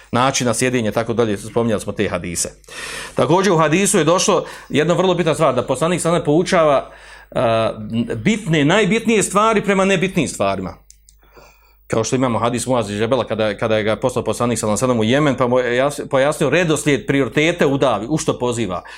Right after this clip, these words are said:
Prvo u akidu, pa u namaz, pa onda nakon namaza, ovaj, da daje se, šta? Zekat. Znači, ima taj neki redoslijed.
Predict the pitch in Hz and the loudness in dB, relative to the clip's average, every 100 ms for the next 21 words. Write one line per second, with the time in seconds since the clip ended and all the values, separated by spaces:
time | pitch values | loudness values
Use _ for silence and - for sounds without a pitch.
0 | - - - 147 147 135 123 - 131 147 | -20 -8 0 2 4 4 2 2 0 2
1 | 180 180 160 - - - 117 117 117 151 | 2 2 0 -4 -8 0 0 2 2 2
2 | 175 175 165 139 - - - - 131 117 | 2 2 2 0 -4 -18 -8 0 2 2
3 | 127 131 123 127 147 151 139 123 131 143 | 2 2 2 2 0 0 0 2 2 2
4 | 143 135 92 110 107 107 101 98 95 - | 2 2 0 0 2 2 2 0 -4 -10
5 | - 120 117 139 131 - 123 98 - - | -10 -4 0 2 2 2 0 -4 -8 -10
6 | - 120 - - _ _ - - - - | -2 -2 -2 -12 _ _ -20 -20 -12 -2
7 | 120 170 175 180 151 - 131 135 175 202 | 2 2 2 2 0 -2 -6 -2 2 2
8 | 180 196 190 185 180 180 135 120 92 - | 2 2 0 2 2 2 -2 -4 -6 -8